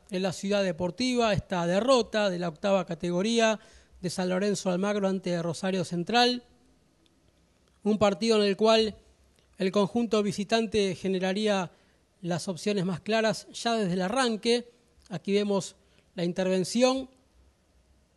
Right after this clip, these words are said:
de su número nueve, poniendo un remate casi preciso contra el palo izquierdo del arquero azulgrana Damián de Martín. Aquí lo vemos nuevamente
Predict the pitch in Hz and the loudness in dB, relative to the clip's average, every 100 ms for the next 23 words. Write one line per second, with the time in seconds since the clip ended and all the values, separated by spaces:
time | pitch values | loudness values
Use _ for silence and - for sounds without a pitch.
0 | _ _ _ _ 180 175 185 196 220 214 | _ _ _ _ -6 -4 0 2 2 2
1 | 202 190 175 170 175 247 254 240 185 185 | 4 4 4 2 2 2 4 4 2 2
2 | 214 208 202 185 170 - _ _ _ _ | 2 2 2 2 2 -4 _ _ _ _
3 | 226 214 202 202 220 220 202 190 175 151 | -4 0 0 2 0 2 2 4 0 -4
4 | - _ _ _ _ _ _ _ _ _ | -10 _ _ _ _ _ _ _ _ _
5 | 233 - 214 196 185 - 214 220 202 196 | -2 -2 -2 -2 -2 -4 -4 -2 0 0
6 | 190 185 180 185 208 185 - 208 208 202 | -2 -2 -2 0 0 0 0 0 2 2
7 | 202 180 - - _ _ 180 180 180 175 | 2 0 -8 -20 _ _ -4 0 0 0
8 | 208 202 - 175 185 202 202 175 180 196 | 2 2 0 -2 0 0 0 0 0 0
9 | 190 175 170 170 269 285 269 - _ _ | 0 0 -2 0 2 2 -2 -10 _ _
10 | _ _ _ _ _ _ _ _ _ _ | _ _ _ _ _ _ _ _ _ _
11 | _ - 170 202 185 175 175 185 180 196 | _ -8 -4 0 2 2 2 0 0 -2
12 | 175 180 160 | -2 -2 -2